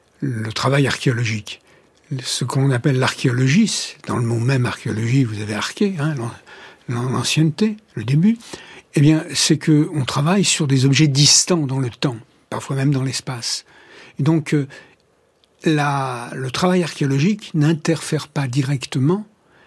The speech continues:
avec les sociétés actuelles et vivantes. Encore que l'archéologie coloniale n'ait pas respecté les droits et les précautions des populations natives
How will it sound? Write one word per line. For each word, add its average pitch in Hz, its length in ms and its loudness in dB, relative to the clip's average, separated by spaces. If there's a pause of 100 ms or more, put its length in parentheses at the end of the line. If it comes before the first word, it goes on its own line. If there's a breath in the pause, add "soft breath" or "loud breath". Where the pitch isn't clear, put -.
(240 soft breath)
avec 143 600 -2 (380 soft breath)
les 135 160 2
sociétés 160 720 0
actuelles 165 680 -2
et 123 60 -6
vivantes. 123 400 -4
Encore 147 340 -2
que 127 240 -2 (800 soft breath)
l'archéologie 131 460 0
coloniale 151 600 0 (680 soft breath)
n'ait 135 240 4
pas 120 520 -2 (140)
respecté 156 840 0 (100)
les 127 200 0
droits 135 600 0
et 131 80 -4
les 123 140 -2
précautions 143 680 -2
des 117 160 -2
populations 123 720 -4
natives 180 560 0